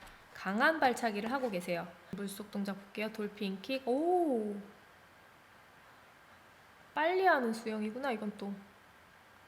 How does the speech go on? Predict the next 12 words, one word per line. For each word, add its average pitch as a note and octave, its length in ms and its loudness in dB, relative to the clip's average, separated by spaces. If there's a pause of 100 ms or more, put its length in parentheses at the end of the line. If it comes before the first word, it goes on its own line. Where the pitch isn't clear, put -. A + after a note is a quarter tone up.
(3000)
물 A#3 180 0
잡는 D#4 380 4
것도 C4 280 4
여러분. G#3+ 720 2 (1800)
오, G#3+ 220 -6
팔꿈치. D4+ 640 -2 (960)
팔꿈치 B3+ 420 -4
잘 G3+ 240 -4
세워서 C#4 380 0
잡으시죠. G3+ 440 -2
여기서 G#3 180 -4
볼까? G3+ 280 -4